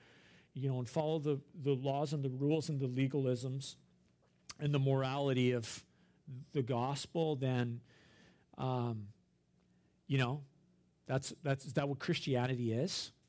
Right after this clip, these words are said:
And there were such moral issues in the church of Corinth. And, and as Paul is addressing them, dealing with some tough stuff here, it might be easy to just think that's what Christianity is. Okay, there it is. It's the set of rules, and that's what it's all about.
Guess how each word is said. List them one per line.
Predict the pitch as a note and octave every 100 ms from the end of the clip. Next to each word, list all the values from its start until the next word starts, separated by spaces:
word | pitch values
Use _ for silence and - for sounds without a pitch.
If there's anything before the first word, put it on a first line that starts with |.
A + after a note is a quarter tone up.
| _ _ _ _ _ - - - _ D#3+
And | D#3+
there | A#3
were | C#4 C#4+
such | C#4 - A3+ A#3+ - G3+
moral | F3+ G3 G3+ G#3
issues | F3+ G#3 G#3 E3+ E3 -
in | D#3+ E3
the | E3+
church | - F#3+ F#3
of | D#3+
Corinth. | - F3+ F3+ D#3 E3
And, | D#3 C#3+ - - -
and | D3+
as | G#3 -
Paul | - D4
is | D4+
addressing | A#3 C#3+ A#3 B3 G3+
them, | E3+ E3+
dealing | E3+ F#3+ A#3+ G#3
with | F#3+
some | F3
tough | - F#3+ F#3+
stuff | - G3+ -
here, | D3 D3+
it | E3 E3
might | G#3 A#3
be | G3+ F#3
easy | A#3 F#3 E3+
to | F3+
just | E3+ -
think | A3 F3
that's | F3 E3+
what | F3+
Christianity | - F3+ F#3+ F3+ F3 F#3+
is. | A#2+ C3+
Okay, | - D#3
there | D#3+
it | C3
is. | B2+
It's | B2+ -
the | B2+
set | - C#3+
of | B2
rules, | A#2+ A#2+ A#2+ C#3+
and | A#2+
that's | A#2+ -
what | C3
it's | A#2
all | A#2 A2+
about. | C#3 C#3+